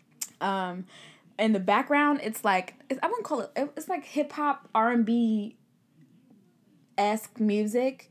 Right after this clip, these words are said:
playing, like, low in the background, and then she's talking in a way that, like, I don't know, it felt comfortable for me to connect with. She didn't sound like, oh, like, this real stush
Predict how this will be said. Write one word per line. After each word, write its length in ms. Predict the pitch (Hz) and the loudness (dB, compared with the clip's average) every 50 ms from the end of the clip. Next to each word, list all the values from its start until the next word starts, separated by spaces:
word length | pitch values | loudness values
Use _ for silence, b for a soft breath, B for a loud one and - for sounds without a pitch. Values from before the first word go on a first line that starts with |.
| - - | -12 -4
playing, 380 | - 220 214 202 190 185 170 | -2 0 0 0 -2 -4 -4
like, 200 | 175 185 185 180 | -2 -2 -2 -2
low 240 | 185 185 185 180 190 | -2 -2 0 0 0
in 80 | 196 202 | 0 -2
the 60 | 196 | -2
background, 580 | 185 180 190 190 - 208 208 214 214 214 226 226 B B B B B - | -2 -4 -4 -2 -4 -4 -2 -2 -2 -4 -6 -8 B B B B B -2
and 100 | 202 214 | 0 0
then 100 | 208 202 | 0 -2
she's 180 | 202 233 233 226 | -2 -2 -4 -4
talking 380 | - - 262 254 262 277 254 | -2 -2 -2 0 0 -2 -2
in 100 | 240 226 | -2 -2
a 60 | 190 | -2
way 340 | 175 170 175 175 180 185 185 | -2 -4 -4 -4 -2 -2 -4
that, 220 | 185 180 170 160 - | -4 -4 -6 -6 -4
like, 340 | 156 151 147 160 - - _ _ _ - | -4 -4 -4 -6 -8 -14 _ _ _ -14
I 40 | - 277 | -10 -8
don't 160 | 370 330 226 | -4 -4 -2
know, 200 | 196 185 170 165 | -2 -2 -4 -4
it 140 | 120 185 - | -4 -6 -4
felt 160 | - 233 - | -4 -6 -4
comfortable 360 | - - 226 226 226 208 208 | -2 -4 -4 -4 -2 -4 -4
for 140 | 202 202 190 | -4 -4 -6
me 180 | 180 170 175 190 196 | -8 -6 -6 -4 -6
to 80 | 202 | -6
connect 340 | 208 - 226 220 208 214 - | -4 -2 -2 -2 -2 -4 -4
with. 180 | 233 220 220 226 | -4 -4 -4 -4
She 140 | - 240 | -4 -2
didn't 240 | 233 262 254 226 226 | -2 -2 -2 -2 -4
sound 340 | 214 - 214 208 202 190 196 | -2 0 0 0 0 -2 -2
like, 400 | 190 180 180 180 175 175 - - B B B B B B B B B B B B B - - - - - - | -4 -4 -4 -4 -6 -8 -12 -16 B B B B B B B B B B B B B -12 -12 -12 -12 -10 -4
oh, 200 | - 254 285 285 | 0 2 2 2
like, 200 | 269 233 233 220 - | 2 2 0 0 0
this 200 | 226 220 214 190 | -2 -2 -2 -4
real 240 | 190 208 214 208 | -4 -2 0 -2
stush 760 | 208 208 - - - - 208 202 196 190 190 - - - - - | -2 -4 -8 -10 -4 0 0 2 0 0 -4 -8 -12 -12 -14 -18